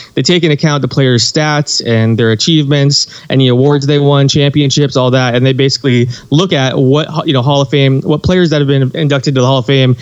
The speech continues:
have achieved, and then compare that player to the typical Hall of Famer. And they have, they have Penny at a twenty-eight point seven percent Hall of Fame probability. So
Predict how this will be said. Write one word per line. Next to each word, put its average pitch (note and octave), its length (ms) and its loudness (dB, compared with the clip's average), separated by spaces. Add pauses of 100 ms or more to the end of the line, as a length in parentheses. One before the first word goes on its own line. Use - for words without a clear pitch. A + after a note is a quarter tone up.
(160)
have C3 240 -2
achieved, C3 580 0
and C#3 160 0
then C3+ 100 2
compare C#3 460 0
that C3+ 220 -2
player C3+ 320 0
to C3+ 500 0 (240)
the B2+ 480 0
typical C#3 320 0
Hall C3+ 120 2
of A#2+ 60 -4
Famer. A#2+ 480 2 (160)
And C3 300 0
they F3 140 2
have, F3 280 -2
they E3+ 140 0
have F#3+ 180 0
Penny E3+ 340 0
at C#3 80 0
a B2+ 40 0
twenty-eight F3 540 -2
point D3 200 -4
seven C3+ 360 0
percent A#2+ 480 0
Hall C3 200 2
of B2 60 -2
Fame B2 180 0
probability. A2+ 600 2
So B2+ 360 0